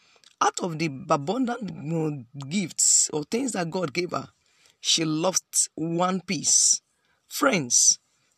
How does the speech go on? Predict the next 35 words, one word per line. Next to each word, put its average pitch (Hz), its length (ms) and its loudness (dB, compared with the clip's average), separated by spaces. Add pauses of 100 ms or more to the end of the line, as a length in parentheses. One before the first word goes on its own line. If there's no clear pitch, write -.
I - 60 -4
want 196 140 0
you 381 80 0
to 240 160 -4
search - 340 0
very 196 220 2
well 180 180 -2
this 151 260 0
year. 143 180 -2 (760)
Among 226 500 0
all - 300 -2 (300)
things 233 280 0
that 156 220 -2
God 196 220 -2
has 151 180 -2
done 190 460 0
for 143 160 -4
you, 147 280 -2
all 262 220 0
the 170 180 -6 (120)
things 233 320 -2
that 139 160 -8
God 202 180 -6
has 147 80 -12
blessed 170 380 -4
you 175 80 -2
with, 131 340 -6 (680)
what 185 320 -2
is 160 100 -4
that 190 180 0
thing 190 160 -4
that 160 100 -4
you 139 120 -2
have 123 120 -6
lost? 135 460 -2